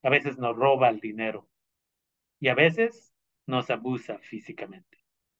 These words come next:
El suegro, la suegra, el sobrino, la sobrina, el abuelo, la abuela, el padrastro, la madrastra. Específicamente cuando hablamos acerca de abuso,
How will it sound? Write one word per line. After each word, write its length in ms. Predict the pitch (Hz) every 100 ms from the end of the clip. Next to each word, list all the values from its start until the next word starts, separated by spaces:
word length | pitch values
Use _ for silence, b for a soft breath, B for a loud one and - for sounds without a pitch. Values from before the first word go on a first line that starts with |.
| _ _ _ _
El 220 | 190 180
suegro, 680 | 180 247 247 247 240 240 - _ _ _
la 160 | 160 147
suegra, 400 | 190 196 185 185
el 120 | 170
sobrino, 420 | 165 147 190 185
la 160 | 165 143
sobrina, 500 | 151 135 160 160 156
el 100 | 139
abuelo, 440 | 123 143 147 143
la 120 | 131 120
abuela, 360 | 143 151 147
el 100 | 135
padrastro, 600 | - 123 135 131 _ 131
la 140 | 123 113
madrastra. 500 | 107 110 - _ _ _ _ _ _ _ _ _ _ _ _ _ -
Específicamente 1000 | 208 240 269 320 320 262 240 226 220
cuando 280 | 202 185 175
hablamos 580 | 165 180 220 233 202 175
acerca 760 | 156 - 180 175 170 165 156 -
de 200 | 151 147
abuso, 960 | 139 135 165 190 - - 147 135 131